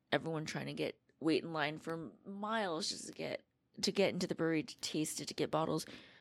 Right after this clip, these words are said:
Pliny the Elder, Pliny the Younger, blah, blah, blah. Those beers are still flying off the shelves. Have they changed anything? No. Is it a, just a s-, great bomb I P A? Yes. But it's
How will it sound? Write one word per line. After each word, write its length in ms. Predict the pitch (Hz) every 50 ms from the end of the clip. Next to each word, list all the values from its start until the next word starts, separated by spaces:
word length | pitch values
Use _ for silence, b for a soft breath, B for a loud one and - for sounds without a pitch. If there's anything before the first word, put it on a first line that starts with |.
| B _ -
Pliny 200 | - 196 190 185
the 320 | 170 160 151 151 123 - - - -
Elder, 280 | 180 180 175 175 175
Pliny 260 | 170 - 185 165 160
the 80 | 147 143
Younger, 540 | 151 170 170 175 165 165 165 165 165 156 - B B B B B B -
blah, 140 | 170 180
blah, 100 | 175 165
blah. 260 | 160 165 160 156 156 - - B B B B B B B _ -
Those 320 | 180 180 196 196 202 208
beers 280 | 202 - 196 180 180 -
are 40 | 175
still 380 | - - - - 165 151 - - - _ -
flying 260 | - 147 151 170 165
off 100 | 147 -
the 60 | -
shelves. 280 | - - - - - - - _ _ - - _ _ _ -
Have 200 | - 180 175 160
they 120 | - 170 160
changed 760 | - - - 185 170 185 185 185 196 202 214 - - - - _
anything? 560 | - 180 196 202 208 208 - 220 220 220 208 190
No. 400 | 175 151 151 160 165 175 185 214 b b b b b b
Is 120 | - 131
it 100 | 170 151
a, 120 | 160 - - _ _ _ _ - -
just 260 | - - 175 - -
a 40 | -
s-, 240 | - - - - - -
great 580 | - - 160 - - - 170 170 180 - - - - 165 151 - -
bomb 320 | 160 151 151 156 160 160
I 140 | 160 117 160
P 180 | - - - 180
A? 80 | 175
Yes. 380 | 165 156 156 156 160 170 - - B B B B B B B _ -
But 80 | - 165
it's 260 | 165 160 - - -